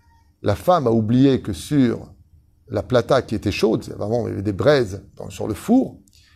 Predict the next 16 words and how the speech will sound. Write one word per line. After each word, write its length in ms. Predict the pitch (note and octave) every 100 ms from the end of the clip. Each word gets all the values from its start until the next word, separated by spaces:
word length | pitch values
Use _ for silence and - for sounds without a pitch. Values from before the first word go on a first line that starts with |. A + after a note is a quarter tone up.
| _ _
elle 160 | G2+ A#2+
a 60 |
oublié 580 | E3 D3 E3+ F3 D#3+ G#2+
quelques 360 | - G#2+ C3 A2+
instants 480 | A#2 - C#3 A2
que 120 | G#2 G#2+
le 120 | G2+
feu 160 | -
était 180 | A2+ -
fort, 440 | - C3+ C3+ B2+ - _ _ _ -
et 80 | G2
voilà 280 | A#2 C3
que 140 | B2+ G#2+ - -
tout 220 | - C4+ G3
le 80 |
plat 460 | C#3+ - B2 G2